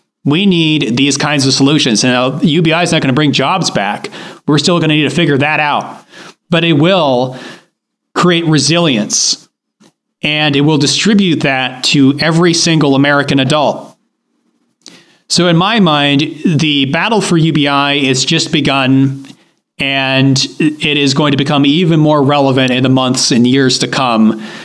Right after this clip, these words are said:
And I, uh, I'm gonna be <laughs> using this platform and whatever other platforms I can get to, uh, scream from the rooftops about this, because, uh, there's a train coming down the tracks, everybody.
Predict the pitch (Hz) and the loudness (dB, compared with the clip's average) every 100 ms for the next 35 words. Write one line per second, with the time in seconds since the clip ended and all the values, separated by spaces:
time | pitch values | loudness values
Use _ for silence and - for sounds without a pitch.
0 | - - - - 127 127 123 120 120 117 | -20 -20 -16 -8 -4 -2 -2 0 2 2
1 | - - - - _ _ - 127 131 131 | 0 -4 -6 -12 _ _ -4 -2 -2 -2
2 | 131 127 123 123 123 - 127 127 120 135 | 0 0 0 -2 -6 -6 -4 -2 0 2
3 | 139 139 127 165 147 135 139 175 - 165 | 2 2 0 0 0 0 2 0 -2 -4
4 | 143 135 139 131 131 127 139 139 131 127 | -4 -2 0 2 2 2 2 2 2 0
5 | 127 147 131 139 123 131 127 110 123 139 | 0 -2 0 2 2 0 0 0 0 -2
6 | 110 - - - _ - 135 123 120 123 | -6 -10 -16 -18 _ -2 2 2 2 0
7 | 127 123 120 - - 160 156 151 151 135 | -2 -2 -2 -2 -2 0 0 0 2 2
8 | 127 139 139 123 101 131 110 104 - 101 | 2 0 -2 -4 -2 -2 -2 -4 -2 -2
9 | - 117 113 117 104 101 - - - - | -2 -4 -2 -2 0 0 -2 -6 -12 -12
10 | - 127 120 113 113 127 165 135 - 175 | -6 -2 -2 -2 0 0 0 0 0 0
11 | 165 165 147 139 135 127 147 131 - 123 | 0 0 0 2 0 0 0 -2 -2 -2
12 | 117 110 113 110 107 | 0 0 0 -2 -6